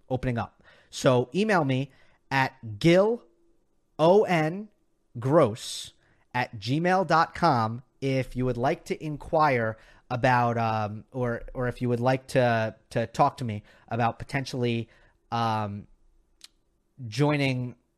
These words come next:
my, uh, my team, which is just me. So if you'd like to become the second member of this team, um, again,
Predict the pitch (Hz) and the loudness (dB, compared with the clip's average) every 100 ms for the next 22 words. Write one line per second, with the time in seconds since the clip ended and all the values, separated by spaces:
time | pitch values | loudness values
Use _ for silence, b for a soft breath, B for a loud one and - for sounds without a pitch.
0 | - 120 120 113 113 110 107 107 110 113 | -10 -2 0 2 2 0 -2 -2 -2 -4
1 | 110 - 151 202 - _ _ _ _ _ | -6 -4 -4 -4 -10 _ _ _ _ _
2 | _ _ _ - 117 127 196 - 233 208 | _ _ _ -8 -6 0 0 2 0 0
3 | - b b b b 143 135 156 180 185 | -4 b b b b -2 0 2 2 0
4 | 175 160 196 175 - 185 160 160 170 160 | -8 -2 -2 0 0 0 2 -2 2 0
5 | 143 139 - 175 139 123 - _ 120 123 | 2 -4 -2 -2 -2 -6 -14 _ -6 -2
6 | 117 117 - 135 147 127 | -2 -4 -6 -2 -2 -2